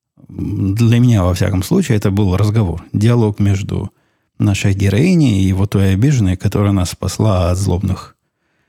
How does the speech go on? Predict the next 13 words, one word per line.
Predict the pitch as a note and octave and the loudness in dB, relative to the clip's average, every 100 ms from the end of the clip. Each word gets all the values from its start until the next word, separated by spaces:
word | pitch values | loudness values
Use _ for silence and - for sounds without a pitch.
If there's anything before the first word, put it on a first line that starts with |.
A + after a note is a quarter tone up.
| _ | _
чуваков. | - G2+ F#2+ F2+ G#2 | -2 -2 0 -2 -2
Кстати, | - C3 G2+ | 0 2 2
злобные | A#2 F#3 D3+ A#2 | 2 4 2 2
чуваки, | B2+ B2+ A#2 | 0 0 2
они | A2 | 2
все | G2+ G2+ | 0 0
мужики, | F#2 G2 G2 - G2 | 0 0 -2 0 0
они | G#2+ A2 C3 | 2 2 2
там | B2 G2+ | 2 2
бывают | A2 G#2+ G2+ | 2 2 0
разного | G#2 F2+ - E2+ | 0 0 -2 -4
цвета | - D#3+ F#3 | -2 -2 -2
пока. | - F#3 - D#2+ | -4 -4 -4 -8